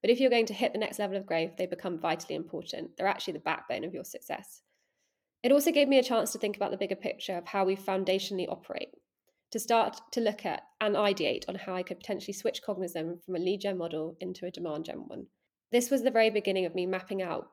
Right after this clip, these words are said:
what I would need to begin this process, for example, an experimentation budget and buy-in internally.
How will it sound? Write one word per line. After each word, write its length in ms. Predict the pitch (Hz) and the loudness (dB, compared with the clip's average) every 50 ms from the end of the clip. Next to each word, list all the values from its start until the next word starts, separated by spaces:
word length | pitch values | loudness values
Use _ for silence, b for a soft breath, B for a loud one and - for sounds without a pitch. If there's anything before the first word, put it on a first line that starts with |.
| _ | _
what 180 | 170 175 196 196 | -4 0 2 4
I 80 | 196 | 4
would 120 | 190 190 190 | 4 2 2
need 200 | 190 185 180 180 | 0 0 0 -2
to 80 | - - | -4 -8
begin 300 | - 185 - 185 175 170 | -8 -4 -2 -2 0 0
this 140 | 170 170 170 | -2 -4 -4
process, 560 | - 190 170 165 - - - - - - - - | -4 -2 -2 -2 -4 -8 -10 -12 -12 -16 -8 -4
for 100 | - - | -4 -4
example, 640 | - 180 190 175 180 185 180 - 185 170 175 170 - _ | -2 0 -2 -2 -2 -2 -4 -6 -6 -6 -6 -8 -10 _
an 80 | - 190 | -6 -6
experimentation 720 | - - - - 214 208 208 214 208 - 202 202 - 202 190 | -6 -2 0 2 4 4 4 2 0 -2 -4 -4 -4 -4 -4
budget 480 | 175 175 170 - 175 - - - - - _ _ _ _ _ - | -4 -4 -4 -4 -4 -4 -4 -6 -10 -18 _ _ _ _ _ -6
and 160 | 196 196 185 | -4 -2 0
buy-in 340 | 190 175 180 175 175 180 185 | 0 0 0 0 0 -2 -2
internally. 640 | 175 180 180 - 185 180 175 170 - - - 202 | -4 -6 -6 -6 -6 -6 -6 -6 -6 -6 -8 -10